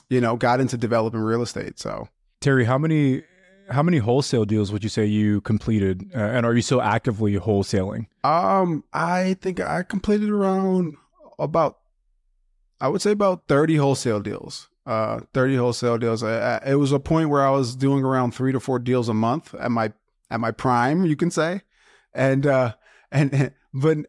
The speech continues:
Speaker 1: but now it's to a point where, um, you know, I'm, I'm looking to wholesale deals for myself, my partners, uh, to do land deals. So I've, the wholesaling techniques and the marketing that I've used, I still implemented in, uh,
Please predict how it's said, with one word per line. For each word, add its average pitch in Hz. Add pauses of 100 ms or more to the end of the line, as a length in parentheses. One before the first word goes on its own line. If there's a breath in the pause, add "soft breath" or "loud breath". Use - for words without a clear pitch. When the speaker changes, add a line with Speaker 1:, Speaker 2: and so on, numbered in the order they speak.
Speaker 1:
but 143
now 151
it's -
to 147
a 135
point 143
where, 131
um, 120
you 131
know, 123
I'm, 139
I'm 135
looking 143
to 135
wholesale 135
deals 127
for 123
myself, 131
my 131
partners, 127
uh, 120 (160)
to 131
do 123
land 120
deals. 110
So 110 (220 soft breath)
I've, 120
the 143
wholesaling 131 (120)
techniques 127
and 110
the 104
marketing 135
that 139
I've 131
used, 143
I 113
still 135
implemented 117
in, 107
uh, 104